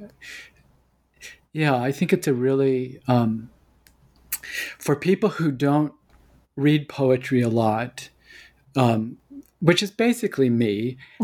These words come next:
I think this is a really good way. Um, maybe that's why I'm doing New Books in Poetry today instead of my usual New Books in Psychoanalysis, because it's a good way to kind of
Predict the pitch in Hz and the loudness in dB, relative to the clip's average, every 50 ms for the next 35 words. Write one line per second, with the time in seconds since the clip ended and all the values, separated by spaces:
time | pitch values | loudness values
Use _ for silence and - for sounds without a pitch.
0 | 196 - - 240 - - - - 196 - 175 143 156 139 131 143 151 156 147 127 | -4 -2 -2 0 0 0 -2 -2 -6 -6 -4 -2 -2 0 2 2 2 2 0 -2
1 | 127 120 - 160 151 151 165 151 139 131 123 113 113 127 123 139 - - - - | -4 -4 0 0 0 0 0 0 0 0 0 0 -2 -4 -4 -6 -10 -14 -18 -18
2 | - - _ _ - 143 143 131 123 117 123 131 170 147 151 147 147 135 143 127 | -18 -20 _ _ -2 2 2 4 2 2 -2 -4 -2 0 0 0 0 0 -2 -2
3 | 127 - - 127 127 127 127 127 127 175 196 139 117 113 117 117 127 123 - 127 | -2 0 0 2 2 2 0 2 2 2 2 2 2 -2 -2 0 0 0 0 -2
4 | 120 - 127 120 123 123 - 127 120 - 131 123 120 123 120 120 - 131 120 120 | -2 0 0 0 0 0 0 -2 0 0 2 2 2 0 0 0 0 0 0 2
5 | 110 120 120 117 117 123 131 123 135 127 120 117 113 113 120 127 120 131 127 - | 2 0 0 2 2 2 2 2 2 0 0 0 -2 2 2 2 4 2 0 0
6 | - 120 - 127 120 120 - 120 117 120 123 131 139 127 - 117 - - - 123 | -2 -2 0 0 0 2 2 0 2 2 2 2 0 0 -4 -10 -6 0 2 2
7 | 120 - 117 - - - - - - - - - - _ _ - 165 156 160 175 | 4 2 0 -2 -4 -12 -16 -14 -14 -14 -16 -18 -20 _ _ 2 2 2 2 0
8 | 156 151 - 190 214 233 226 220 208 190 156 135 - - - 165 151 147 143 127 | -2 0 2 0 0 2 2 2 2 4 2 0 -2 -2 0 2 2 2 2 0
9 | 117 - - - | -2 -6 -18 -20